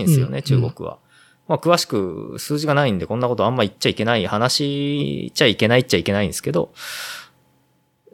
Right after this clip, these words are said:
Speaker 1: そうすると、その、じゃあ、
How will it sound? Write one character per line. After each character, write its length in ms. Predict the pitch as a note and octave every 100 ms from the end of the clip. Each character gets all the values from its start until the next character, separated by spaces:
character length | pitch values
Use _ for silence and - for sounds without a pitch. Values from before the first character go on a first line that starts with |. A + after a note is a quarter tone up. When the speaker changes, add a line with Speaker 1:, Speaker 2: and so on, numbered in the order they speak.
| - G2+ - D3+
Speaker 1:
そ 280 | - G3 G3
う 20 |
す 160 | A3
る 100 | G#3
と、 580 | G#3 F#3 D#3 C#3 B2+ B2
そ 200 | - A#2
の、 1200 | A2+ A2 G#2+ G#2 G#2 G2+ G2+ G2 G2 F#2+ F#2 G#2+
じ 140 | C3 F#3
ゃ 140 | D3+
あ、 160 | F#2+